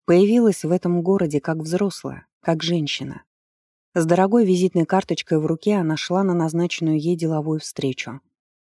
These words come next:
назначенную в комнате поцелуев. Толпа, подхватив Марджери, тянула ее в другой конец главного вестибюля,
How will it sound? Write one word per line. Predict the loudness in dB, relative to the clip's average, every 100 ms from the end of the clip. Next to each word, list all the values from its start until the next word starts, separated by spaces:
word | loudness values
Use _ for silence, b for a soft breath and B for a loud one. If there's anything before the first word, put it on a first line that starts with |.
| 0
назначенную | 2 4 2 0 -4 -6 -6
в | -4
комнате | 0 0 -2 -4
поцелуев. | -8 -6 -6 -4 -8 -12 _ _ _ _ _ 0
Толпа, | 2 4 2
подхватив | 0 0 0 2 0 2
Марджери, | 2 2 0 0 0
тянула | 2 2 4 4
ее | 2 2
в | 0
другой | 0 0 0
конец | 0 0 0
главного | 0 2 2 0 0 -2
вестибюля, | -6 -6 -2 -2 -2 -6